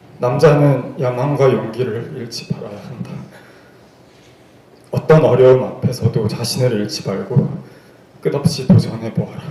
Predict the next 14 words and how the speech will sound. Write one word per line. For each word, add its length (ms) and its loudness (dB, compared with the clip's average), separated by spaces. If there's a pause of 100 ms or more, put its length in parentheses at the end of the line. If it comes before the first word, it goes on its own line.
(880)
그러면 680 0 (340)
네가 360 -6
나아갈 400 -10 (220)
길이 260 -12
보인다. 420 -10 (1500)
그리고 280 -2
너에게는 680 0 (840)
동생 560 -8
필립이 720 -8 (960)
있다는 560 -6
것을 320 -6 (2250)
항상 340 -8
기쁘게 500 -6
생각하고 960 -10